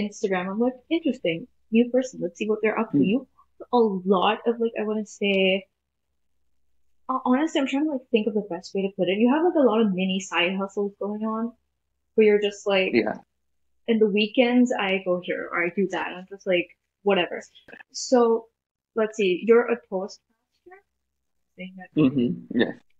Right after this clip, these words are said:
Speaker 1: Again,
Speaker 2: Yes.
Speaker 1: I learned something new that day when I looked up what it was. I thought it had something to do with chess, and I was gonna ask you about chess, but then I'm like, "Never mind."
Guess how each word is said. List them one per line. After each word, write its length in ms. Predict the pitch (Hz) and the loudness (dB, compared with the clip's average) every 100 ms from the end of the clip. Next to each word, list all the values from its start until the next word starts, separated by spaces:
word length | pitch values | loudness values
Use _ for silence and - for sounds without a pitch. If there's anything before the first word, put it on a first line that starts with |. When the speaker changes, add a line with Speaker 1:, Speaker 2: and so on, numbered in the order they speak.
| - _ _ _ _ - | -20 _ _ _ _ 4
Speaker 1:
Again, 360 | 220 208 185 | 4 6 4
Speaker 2:
Yes. 180 | 190 185 | 0 0
Speaker 1:
I 20 | |
learned 320 | 196 190 202 | 0 -2 -4
something 380 | - 190 190 185 | -8 -10 -6 -6
new 320 | 180 180 180 - _ _ | -4 -4 -6 -12 _ _
that 160 | 196 180 | -8 0
day 340 | 196 196 196 - | 2 2 0 -4
when 120 | 185 | -6
I 200 | 170 - _ | -6 -8 _
looked 280 | 202 196 - | -2 -2 0
up 140 | 185 - | -2 0
what 120 | 185 | 0
it 100 | 180 202 | 0 -2
was. 380 | 190 196 220 - | -2 -2 -4 -4
I 120 | 185 | -6
thought 240 | 208 190 | -2 -2
it 100 | 190 | -2
had 200 | 185 180 | -2 -4
something 280 | - 180 190 | -4 -8 -6
to 100 | 180 | -4
do 100 | 175 | -2
with 180 | 170 165 | -2 -4
chess, 440 | 180 175 190 - _ _ | -4 -4 -6 -20 _ _
and 160 | 185 180 | -6 -2
I 80 | |
was 120 | 180 190 | -4 -4
gonna 140 | 190 | -4
ask 180 | 175 180 | -4 -6
you 80 | 180 | -12
about 140 | - _ | -14 _
chess, 200 | 170 175 _ | -14 -14 _
but 80 | - | -20
then 80 | 165 | _
I'm 100 | 160 | _
like, 140 | 160 _ _ 175 | _ _ _ -20
"Never 140 | 165 _ | -20 _
mind." 120 | 185 | -12